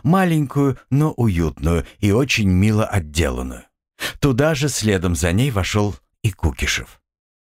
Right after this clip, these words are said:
Вся зима прошла в каком-то неслыханном чаду. Анненька окончательно закружилась, и ежели по временам вспоминала о сокровище, то только для того, чтобы сейчас же мысленно присовокупить:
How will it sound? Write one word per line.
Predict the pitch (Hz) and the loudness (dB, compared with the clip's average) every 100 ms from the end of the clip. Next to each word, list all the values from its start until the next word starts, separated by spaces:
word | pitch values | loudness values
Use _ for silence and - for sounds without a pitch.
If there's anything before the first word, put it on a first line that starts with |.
| _ _ _ _ _ _ _ _ _ - - - - | _ _ _ _ _ _ _ _ _ -14 -12 -12 -4
Вся | - 190 | 0 0
зима | 156 160 165 170 | 0 0 0 0
прошла | 135 113 143 | -2 0 0
в | 131 | 0
каком-то | 127 117 147 127 131 | -2 -2 0 0 2
неслыханном | 135 113 - 139 131 131 120 113 | 2 0 0 -2 0 0 0 0
чаду. | - 110 78 73 62 - _ _ - - | -2 -2 -2 -4 -6 -14 _ _ -10 -4
Анненька | 110 104 104 95 101 | 0 2 2 2 0
окончательно | 95 107 98 110 98 101 104 | 0 0 0 0 0 0 0
закружилась, | 101 - 113 110 156 143 - - | 0 0 0 0 0 0 -4 -6
и | 147 | -2
ежели | 143 175 123 131 | 2 2 2 0
по | 131 139 | 2 0
временам | 117 123 123 127 123 | 2 2 2 0 0
вспоминала | - - 120 127 131 120 110 | -4 -2 0 2 2 0 -2
о | - 110 | -2 -2
сокровище, | - 120 147 175 135 85 - 69 64 - - - | -2 -2 0 0 0 -2 -2 -4 -6 -10 -12 -4
то | - 160 | -2 0
только | 196 175 165 | 0 0 0
для | 147 151 | 0 0
того, | 160 170 | 0 0
чтобы | 175 156 143 | -2 -2 -2
сейчас | 131 147 180 180 | -2 -2 0 0
же | 139 143 | 0 0
мысленно | 151 135 143 127 127 | 0 0 0 0 0
присовокупить: | 127 113 120 101 90 95 80 - - | -2 0 -2 -2 -4 -4 -6 -8 -12